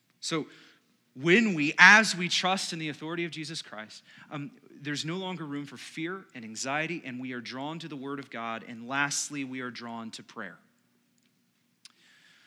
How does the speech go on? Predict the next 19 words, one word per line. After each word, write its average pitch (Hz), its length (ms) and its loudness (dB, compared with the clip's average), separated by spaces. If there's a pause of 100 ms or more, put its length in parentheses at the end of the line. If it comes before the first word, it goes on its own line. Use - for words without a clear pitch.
(440)
Uh, 131 280 -4 (160)
this 135 400 0
is 208 100 -2
a 220 60 -2
little 165 200 -2
bit 175 120 -2
of 165 100 -4
a 170 40 -4
no-brainer 123 600 -6 (800)
if, 147 160 -2
as 143 280 -4
you 151 80 -8
follow 139 300 -4
this 127 200 -8
train 131 200 -8
of 131 60 -10
thought, 220 180 -2
because 147 340 -4
if 196 600 6